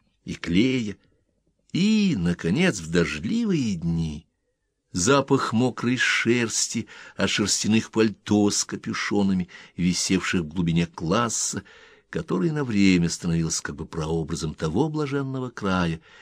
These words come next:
где дети в сабо и вязаных шапочках бежали по снегу к натопленному дому. Только школа дарила Жаку и Пьеру эти радости. Наверное,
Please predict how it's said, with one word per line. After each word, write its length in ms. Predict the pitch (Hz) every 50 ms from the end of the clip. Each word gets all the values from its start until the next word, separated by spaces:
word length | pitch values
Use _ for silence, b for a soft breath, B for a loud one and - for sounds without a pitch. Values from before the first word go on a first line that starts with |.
| b b -
где 220 | 78 71 80 78 78
дети 400 | 73 85 90 85 - - 82 78
в 80 | -
сабо 580 | - - - 82 76 69 71 82 110 151 160 156
и 160 | - 139 131
вязаных 520 | 123 123 120 120 117 117 110 110 110 -
шапочках 720 | - - - 92 87 85 - 92 - - - - - - B B B B B B
бежали 520 | - 76 78 76 73 87 110 123 123 113
по 200 | 117 - - 98
снегу 540 | 98 - - - 85 85 87 87 82 80 - _ _ _ _ _ _ _ _ _ _ _ _ _ _ _ _ _
к 100 | - -
натопленному 760 | 87 80 - - 85 78 - - 85 73 73 78 78 76 78 71
дому. 280 | 65 76 67 76 80 - _ _ _ _ _ _ _ _ _ _ _ _ _ _ _ _ _ _ _ _ _ _ _ _ _ _ _ _ _ _ _ _ -
Только 500 | - 214 247 254 226 - - - 208 202
школа 720 | 185 - - - - - - - 269 240 180 107 82 - - -
дарила 500 | 95 85 85 82 82 85 82 82 85 82
Жаку 380 | 76 101 - 78 - - -
и 100 | 82 82
Пьеру 480 | 78 - - - 85 87 82 80 78 - _ _ _ _ _ _ _ _ -
эти 280 | 143 156 - - -
радости. 640 | 165 147 151 165 151 160 - - - - - - _ _ _ _ _ _ _ _ _ _ _ _ _ _ _ -
Наверное, 800 | 82 85 90 95 101 123 156 185 185 160 117 98 90 90 92 -